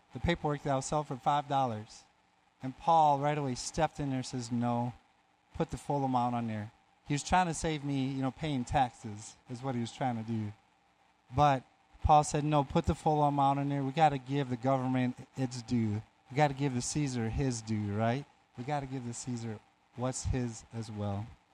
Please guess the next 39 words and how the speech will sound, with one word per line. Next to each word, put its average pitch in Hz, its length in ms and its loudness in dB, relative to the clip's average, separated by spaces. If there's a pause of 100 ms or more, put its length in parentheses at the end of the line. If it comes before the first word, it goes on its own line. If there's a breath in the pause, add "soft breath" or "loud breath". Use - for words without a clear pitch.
(220)
And 135 100 -2
so 156 160 2
just 170 280 -2
things 185 280 0
like 143 220 0
that 131 240 0
that 135 100 -4
I 139 100 0
got 143 220 -2
to 131 80 -8
see 135 260 -2
in 120 120 0
Paul, 120 440 0 (340)
you 143 100 0
know, 147 120 4
just 147 200 -4
having 156 220 2
a 135 40 -2
meal 135 300 0
together 131 440 0
around 131 300 6
a 120 60 4
dinner 127 300 2
table. 107 440 -2 (400)
I 139 80 6
didn't 147 200 4
have 127 260 4
that 147 200 2
growing 160 280 2
up, 180 200 0 (1000)
but 135 180 6 (280)
the 123 60 2
Rasmussens, 151 640 4
his 131 120 -2
family 147 300 4
that 143 100 0
took - 220 -4
me 151 140 2
in, 147 160 -2